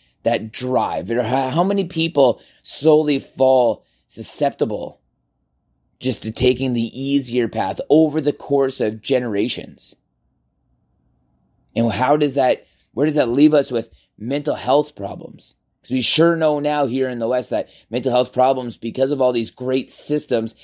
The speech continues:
and operations that are coming into place to be able to make life easier and to take problems away from people, it's not like it's having a positive spin-off effect. See that with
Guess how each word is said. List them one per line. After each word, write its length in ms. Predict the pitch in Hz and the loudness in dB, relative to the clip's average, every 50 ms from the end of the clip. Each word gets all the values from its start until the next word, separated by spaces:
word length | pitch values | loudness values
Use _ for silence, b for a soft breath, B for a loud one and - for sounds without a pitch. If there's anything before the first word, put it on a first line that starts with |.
| B B B | B B B
and 100 | 101 127 | -2 2
operations 640 | 131 131 127 - - 113 127 127 - 131 120 113 | 2 2 0 0 -2 -2 -2 -2 -2 -4 -4 -2
that 80 | 120 110 | -2 -2
are 60 | 110 110 | -2 -2
coming 260 | - 131 135 135 127 | -2 -2 -2 0 -2
into 140 | 117 95 - | -6 -6 -4
place 240 | - 131 139 135 | 0 2 2 2
to 60 | - - | 2 0
be 60 | 113 | 0
able 100 | 117 - | 0 0
to 80 | 117 | 0
make 200 | 120 123 117 113 b b b b | -2 -4 -4 -4 b b b b
life 260 | - 123 123 117 - 127 | -2 0 0 0 0 0
easier 300 | 139 147 143 131 127 117 | 2 2 2 0 -2 -4
and 80 | 104 | -4
to 60 | 98 | -8
take 220 | 87 - 123 113 - | -6 -4 -4 -4 -2
problems 320 | - 127 123 120 117 107 | 0 0 0 2 0 -2
away 460 | 107 101 101 95 101 113 131 170 196 | -8 -8 -8 -4 0 4 4 4 4
from 240 | 196 - - 117 98 | 4 2 -2 -2 -2
people, 500 | 82 101 95 82 - 95 90 - - _ _ _ _ _ _ _ _ _ _ _ _ _ _ _ _ _ _ _ _ | -2 -6 -8 -8 -10 -14 -14 -16 -18 _ _ _ _ _ _ _ _ _ _ _ _ _ _ _ _ _ _ _ _
it's 180 | - 127 117 - | -4 -4 0 2
not 120 | 151 156 | 2 2
like 140 | 156 156 131 | 2 2 2
it's 120 | 131 120 117 | 0 -2 -2
having 300 | 123 131 131 147 139 117 | -2 -2 -2 -2 -2 -4
a 60 | - | -6
positive 500 | - - 139 139 143 143 120 117 98 90 | -4 0 2 2 2 2 0 -4 -6 -6
spin-off 520 | - - - 151 185 196 143 101 87 - | -10 -2 0 0 2 2 -2 -4 -6 -10
effect. 480 | 80 76 - - 78 - - - _ _ _ _ _ _ _ _ _ _ _ _ _ _ _ _ _ _ _ _ _ _ _ _ _ | -16 -18 -16 -16 -14 -14 -16 -18 _ _ _ _ _ _ _ _ _ _ _ _ _ _ _ _ _ _ _ _ _ _ _ _ _
See 240 | _ - - 123 127 123 | _ -6 -2 0 2 4
that 220 | 113 110 104 82 | 4 2 2 0
with 280 | 80 101 104 98 - - | 0 -2 -4 -4 -6 -12